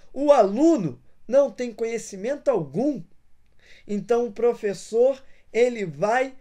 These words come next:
simplesmente transferir esse conhecimento para o aluno. Ele vai depositar conhecimento na cabeça do aluno.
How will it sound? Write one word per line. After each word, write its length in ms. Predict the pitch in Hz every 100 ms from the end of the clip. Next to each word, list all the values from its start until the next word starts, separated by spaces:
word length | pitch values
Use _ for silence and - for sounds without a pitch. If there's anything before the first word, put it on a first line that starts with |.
| - -
simplesmente 1000 | - 320 339 277 240 180 247 294 -
transferir 880 | 214 277 320 359 - - 240 214 302
esse 220 | 311 - 302
conhecimento 880 | 277 247 262 - 226 208 240 233
para 320 | 220 226 220 208
o 80 |
aluno. 520 | 196 151 170 170 127 120 _ _ - _ _ - _ _ - -
Ele 260 | 226 233
vai 260 | 175 233 233
depositar 920 | 240 233 233 240 185 208 - 240 247
conhecimento 760 | 233 233 226 208 196 240 233 240
na 100 | 240
cabeça 760 | - 220 170 233 269 247 247
do 180 | 202 247
aluno. 520 | 247 226 240 196 127